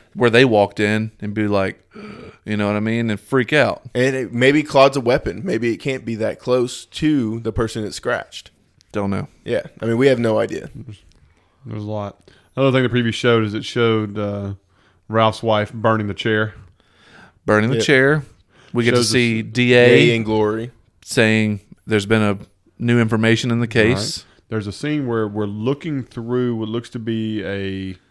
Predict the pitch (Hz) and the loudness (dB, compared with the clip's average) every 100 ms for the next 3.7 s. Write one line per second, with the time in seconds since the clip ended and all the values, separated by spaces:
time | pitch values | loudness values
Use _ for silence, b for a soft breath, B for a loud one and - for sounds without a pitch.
0 | _ _ _ 104 107 120 120 117 113 110 | _ _ _ -8 -2 0 2 2 -2 -4
1 | 101 92 90 95 127 131 120 107 104 107 | -8 -8 -8 -4 0 0 0 -2 -6 -8
2 | 104 98 98 95 95 95 101 101 117 127 | -10 -8 -8 -10 -10 -10 -12 -4 -2 -2
3 | 110 101 101 101 101 104 113 | -4 -6 -8 -8 -10 -10 -8